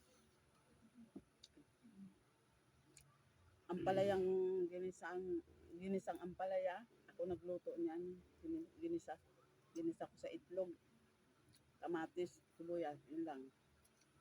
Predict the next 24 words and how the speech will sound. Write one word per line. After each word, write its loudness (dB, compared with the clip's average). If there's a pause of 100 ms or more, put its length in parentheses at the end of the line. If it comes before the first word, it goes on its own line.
(240)
Tapos -4
nagprito -2
ako -2
ng 0
daing. -2 (800)
Ah, -8
binigay -2
ng -6 (160)
aking -6
anak -12
ng -18
daing. -10 (1040)
Ayan. 2 (1040)
Tapos -10
yung 6
sinigang 0
nila -6
ulam. -8 (160)
Solve 4
na 0
po, 2
mga 0
amiga. -2 (1900)
Solve 0